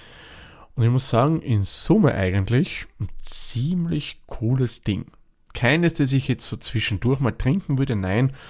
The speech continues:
das ist eindeutig ein Bier, das man zum Genuss trinkt. Das ist jetzt wirklich wunderbar,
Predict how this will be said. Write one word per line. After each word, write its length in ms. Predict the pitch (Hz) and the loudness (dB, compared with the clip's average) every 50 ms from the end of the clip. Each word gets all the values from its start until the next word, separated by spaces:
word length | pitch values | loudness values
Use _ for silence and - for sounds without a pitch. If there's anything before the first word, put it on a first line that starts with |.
| - - - - - - | -20 -20 -20 -20 -20 -8
das 160 | - 107 98 | -6 -4 -4
ist 200 | 107 107 - - | -4 -6 -6 -4
eindeutig 520 | - 95 107 120 120 123 104 - 113 - - | -2 -2 0 0 0 -2 -2 -2 -6 -2 -2
ein 120 | 110 98 - | -2 -2 -2
Bier, 380 | - 104 104 123 123 123 120 120 - - | -2 0 2 4 4 4 2 0 -4 -8
das 160 | - 107 - | -8 -6 -4
man 100 | 110 98 | -4 -6
zum 240 | - - - 98 92 | -4 -4 -4 -4 -2
Genuss 480 | - 101 87 92 113 160 190 - - - | -2 -2 -2 0 0 0 -2 -2 -4 -4
trinkt. 480 | - - 127 131 135 147 - - - - - - _ _ _ _ _ - _ _ _ _ _ _ _ _ _ _ _ _ _ _ _ _ _ _ _ _ _ _ _ _ _ _ - _ _ - _ _ _ _ _ _ _ _ _ - | -2 0 2 2 2 0 -2 -6 -16 -20 -20 -20 _ _ _ _ _ -20 _ _ _ _ _ _ _ _ _ _ _ _ _ _ _ _ _ _ _ _ _ _ _ _ _ _ -20 _ _ -20 _ _ _ _ _ _ _ _ _ -18
Das 80 | - - | -12 -8
ist 80 | 101 95 | -8 -8
jetzt 160 | 85 82 90 | -6 -2 -4
wirklich 320 | 117 - 123 98 - 95 | -2 -2 -2 -4 -2 -2
wunderbar, 680 | 90 98 120 127 123 110 - - 98 95 101 101 104 | 0 0 2 2 2 0 2 0 2 2 2 2 0